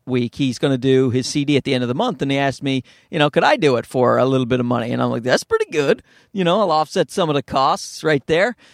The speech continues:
You know, I'm gonna undercut the market." You know, all, it's all these audio guys out there. They're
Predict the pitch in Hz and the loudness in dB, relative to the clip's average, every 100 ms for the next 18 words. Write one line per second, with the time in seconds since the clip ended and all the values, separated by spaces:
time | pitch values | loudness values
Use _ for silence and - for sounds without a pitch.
0 | _ - 135 139 160 170 165 - 190 202 | _ -8 -2 0 0 2 0 0 0 2
1 | 185 - 170 - 120 120 135 139 - - | 0 0 -4 -2 -4 0 -2 -2 -8 -10
2 | _ _ _ 127 123 147 139 139 131 131 | _ _ _ -8 -4 0 2 2 2 0
3 | 117 147 156 151 131 143 160 139 120 117 | -2 0 0 0 0 0 2 0 0 -4
4 | 117 120 120 127 117 120 127 | -4 -4 -2 -2 -2 -2 -2